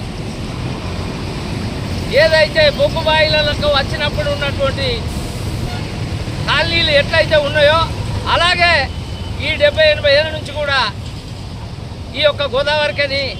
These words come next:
ఉండడం జరిగింది. కానీ తన, నా ప్రాంతాన్ని నేను అభివృద్ధి చేయాలని చెప్పని, ఎమ్మెల్యే అంటే ప్రజల దగ్గరికి పోయి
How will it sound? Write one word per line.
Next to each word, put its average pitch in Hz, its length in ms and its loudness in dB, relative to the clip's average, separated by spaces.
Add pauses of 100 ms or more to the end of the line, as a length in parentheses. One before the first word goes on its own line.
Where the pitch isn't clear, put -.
(640)
ఉండడం 294 340 2
జరిగింది. 277 400 0 (680)
కానీ 320 320 2 (960)
తన, 294 140 0 (260)
నా 294 80 4 (140)
ప్రాంతాన్ని 330 680 0 (1900)
నేను 330 200 4 (120)
అభివృద్ధి 330 360 -2
చేయాలని 311 440 2
చెప్పని, 294 420 0 (880)
ఎమ్మెల్యే 330 400 2
అంటే 320 220 4 (1400)
ప్రజల 285 320 2 (120)
దగ్గరికి 320 360 2
పోయి 302 240 2